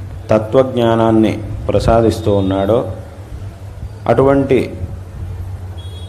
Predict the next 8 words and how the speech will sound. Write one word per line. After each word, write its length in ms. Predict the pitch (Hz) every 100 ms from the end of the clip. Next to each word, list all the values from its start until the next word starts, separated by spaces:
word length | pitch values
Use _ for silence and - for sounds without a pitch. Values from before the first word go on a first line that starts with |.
| -
దక్షిణామూర్తి 1000 | 113 113 - 131 135 131 123 120 131 139 - - - - - - - - - -
తన 160 | 113
మౌనాన్ని 580 | 113 104 123 127 127 123
విడిచి 500 | 110 107 110 - - - - - - - - - - - - - - - - - -
శంకర 260 | 131 127 139
భగవత్పాదాచార్యుల 1120 | 123 123 120 120 123 117 117 113 110 107 107
వారి 240 | 104 104 98
రూపంలో 680 | 104 95 104 101 113 -